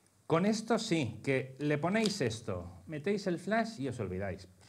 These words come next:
a lo que queráis. Son las veintiséis seis cincuenta, las más potentes de todas. Si trabajáis en foto y en vídeo,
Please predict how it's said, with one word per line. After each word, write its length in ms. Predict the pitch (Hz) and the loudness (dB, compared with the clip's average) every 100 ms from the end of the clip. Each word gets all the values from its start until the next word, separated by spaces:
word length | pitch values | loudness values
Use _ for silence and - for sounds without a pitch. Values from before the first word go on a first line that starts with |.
| - - _ _ _ _ | -20 -20 _ _ _ _
a 100 | - | -2
lo 80 | 117 | 0
que 120 | 110 | 0
queráis. 440 | 107 113 98 110 - | 0 0 0 -6 -12
Son 260 | - 180 180 | -8 -2 0
las 160 | 196 156 | 0 2
veintiséis 1000 | 151 135 143 123 170 185 214 208 - - | 0 0 -2 -2 2 2 2 -2 -8 -12
seis 360 | - 170 180 | -2 0 0
cincuenta, 680 | 180 143 113 123 101 85 73 - - _ _ _ _ _ _ _ _ _ - | -2 -4 0 0 0 -4 -12 -18 -20 _ _ _ _ _ _ _ _ _ -10
las 380 | 90 92 - | -8 -8 -6
más 320 | 95 113 120 - | -4 -2 -2 -2
potentes 480 | 110 110 104 101 | -4 -2 -4 -4
de 100 | 98 | -6
todas. 440 | 90 78 73 - - _ - - - - | -8 -12 -18 -20 -20 _ -20 -20 -20 -16
Si 260 | - 165 | -4 -2
trabajáis 480 | 143 151 - 202 202 | 0 0 0 0 0
en 120 | 220 | -2
foto 280 | 208 214 202 | 0 -2 0
y 100 | 175 | 0
en 100 | 147 | 0
vídeo, 500 | 190 175 160 190 | 2 2 2 2